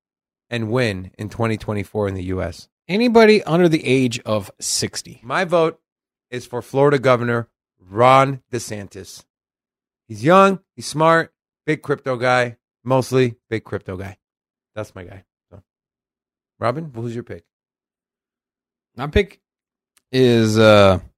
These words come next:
Speaker 2: D-Fib. 'Cause this man, he knows,
Speaker 1: He's got a
Speaker 2: he knows,
Speaker 1: bromance
Speaker 2: he
Speaker 1: or
Speaker 2: knows,
Speaker 1: what?
Speaker 2: he knows about cream of corn.
Speaker 1: You guys definitely have a bromance
Speaker 2: He knows about
Speaker 1: going
Speaker 2: cream of
Speaker 1: on.
Speaker 2: corn. He knows, he knows what's up. Uh, no,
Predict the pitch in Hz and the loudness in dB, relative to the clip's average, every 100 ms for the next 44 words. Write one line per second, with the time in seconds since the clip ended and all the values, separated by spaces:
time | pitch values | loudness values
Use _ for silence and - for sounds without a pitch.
0 | _ _ _ _ _ _ _ _ _ - | _ _ _ _ _ _ _ _ _ -2
1 | 107 - 92 - _ _ _ _ _ _ | 0 0 -8 -12 _ _ _ _ _ _
2 | - 113 120 135 135 127 110 131 120 98 | -6 -4 -2 0 0 0 0 0 0 -2
3 | 196 160 175 156 220 247 160 175 147 127 | -2 -2 0 0 0 -4 -2 0 0 2
4 | 170 160 117 104 92 107 87 - 160 120 | 2 2 2 -2 -4 -6 -8 -4 -4 0
5 | 123 120 110 98 90 104 220 143 117 104 | -2 -2 -6 -6 -4 2 2 4 2 2
6 | 120 92 90 95 92 175 107 117 135 175 | 0 -8 -8 -6 -2 -2 -2 -2 0 2
7 | 107 95 - 87 - _ - - - - | 0 -2 -4 -6 -6 _ -20 -20 -20 -2
8 | 131 151 170 117 | 0 2 2 -2